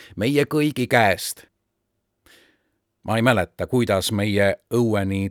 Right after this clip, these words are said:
tõstmise mäng üldse alguse sai. See oli kirikus. New Hampshire Gravesendi episkopaalkirikus. Meie pühapäevakooli õpetaja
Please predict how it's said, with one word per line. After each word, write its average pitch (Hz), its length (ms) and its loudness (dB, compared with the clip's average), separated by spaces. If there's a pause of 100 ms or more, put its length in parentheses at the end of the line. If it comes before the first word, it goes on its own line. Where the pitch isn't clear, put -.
tõstmise 107 520 -4
mäng 101 420 -2
üldse 110 420 -2
alguse 107 520 -2
sai. 73 460 -6 (1120)
See 156 260 0
oli 131 420 -2
kirikus. - 800 -4 (600)
New 139 340 0
Hampshire 120 800 0 (200)
Gravesendi 117 1000 -2 (100)
episkopaalkirikus. 110 1700 -2 (1300)
Meie 92 460 0
pühapäevakooli 107 1040 0
õpetaja 104 640 0